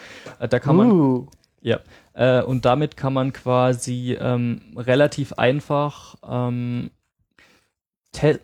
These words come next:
Speaker 1: ähm, Stub-Objekte definieren, äh, aus denen aber tatsächliche Klassen und, äh, Methoden und sonst was generiert werden. Also das ist quasi so, ähm, Metaprogramming, äh, aufs, auf die Spitze getrieben, nämlich indem man so eine komplette,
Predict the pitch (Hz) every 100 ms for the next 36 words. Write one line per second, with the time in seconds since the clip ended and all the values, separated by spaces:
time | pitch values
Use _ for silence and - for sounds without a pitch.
0 | - 131 127 123 123 113 - 131 - 135
1 | 123 120 - 127 123 120 127 127 131 135
2 | 135 - 123 - 123 123 - 131 131 127
3 | 123 135 113 - 123 127 123 127 - 123
4 | 127 - 139 131 131 - 123 117 - 123
5 | 120 120 123 127 131 127 127 120 120 120
6 | - 117 - 120 113 113 113 117 113 113
7 | 110 110 117 117 123 - 117 117 113 117
8 | 120 110 - - 117 123 120 - - 53
9 | - - - _ - 127 117 127 - 147
10 | 127 135 135 127 127 127 131 131 131 131
11 | - - 123 101 - 123 117 - - 123
12 | - 117 151 156 139 120 - 131 131 139
13 | 135 131 - 127 123 123 120 123 127 123
14 | 120 123 117 127 117 127 117 - 117 -
15 | 123 - 127 127